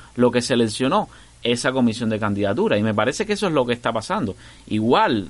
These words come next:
lo vimos el, el día diez de octubre, fue una ratificación. Ya, si tú presentas una sola candidatura donde hay un solo presidente, un solo vicepresidente, tú lo que haces es ratificar, tú no estás eligiendo por nada, porque elegir es escoger, yo elijo a este o elijo a aquel,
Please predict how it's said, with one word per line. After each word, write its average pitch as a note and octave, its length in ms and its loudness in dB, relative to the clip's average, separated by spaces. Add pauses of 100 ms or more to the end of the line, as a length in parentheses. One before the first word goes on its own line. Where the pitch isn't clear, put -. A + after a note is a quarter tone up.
(100)
lo A2+ 240 2
vimos C3 280 2
el, B2 260 2
el A#2 120 -4
día B2 140 4
diez B2 140 0
de B2 60 0
octubre, D3 420 -2
fue C#3+ 180 -2
una A3+ 120 2
ratificación. A2 920 -2 (380)
Ya, C#3 420 0 (180)
si B2 160 0
tú D3+ 100 2
presentas D#3+ 540 -2
una F3+ 320 4
sola C#3 400 2
candidatura A#2 640 2
donde G#2+ 200 4
hay C#3+ 80 4
un D3 80 0
solo D#3 240 2
presidente, C3+ 460 -2
un G2+ 100 -4
solo B2+ 220 2
vicepresidente, D#3 760 -2 (320)
tú D#3 100 2
lo F3 120 4
que C#3+ 80 2
haces D3 280 -2
es B2 280 -6
ratificar, A2+ 760 -4
tú - 160 -4
no C#3 100 0
estás F#3+ 220 -4
eligiendo A#2+ 600 -2 (400)
por G2 100 -2
nada, D3 260 2
porque G#2+ 280 0
elegir C#3 400 2
es E3+ 240 2 (140)
escoger, A#2+ 580 0 (260)
yo A2+ 120 2
elijo C#3+ 240 4
a D#3+ 80 0
este G#3 200 -2
o A#2+ 160 2
elijo A2 240 2
a G2+ 40 2
aquel, B2 320 0